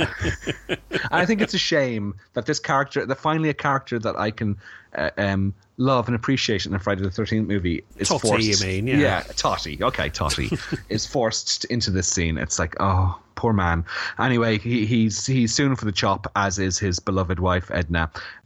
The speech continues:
Speaker 1: Okay, yeah, so we're, we meet our, our core group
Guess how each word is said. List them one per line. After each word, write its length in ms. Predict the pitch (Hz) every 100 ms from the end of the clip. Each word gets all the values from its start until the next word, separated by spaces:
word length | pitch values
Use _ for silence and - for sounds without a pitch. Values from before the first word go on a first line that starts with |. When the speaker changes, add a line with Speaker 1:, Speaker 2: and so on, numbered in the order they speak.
| -
Speaker 1:
Okay, 220 | 160 156
yeah, 80 | 123
so 160 | 92 123
we're, 140 | 120 120
we 180 | 131 131
meet 320 | 131 147 139
our, 260 | 135 117 -
our 100 | 98
core 300 | - 170 175
group 280 | 143 120